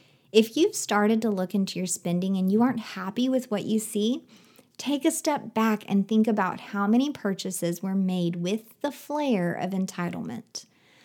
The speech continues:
I used to have a friend who spent money like crazy,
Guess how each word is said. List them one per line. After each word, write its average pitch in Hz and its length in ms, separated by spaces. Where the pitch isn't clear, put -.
I 208 80
used 240 280
to 254 60
have 220 120
a 208 60
friend 170 420
who 175 140
spent - 380
money 202 320
like 208 320
crazy, 277 1200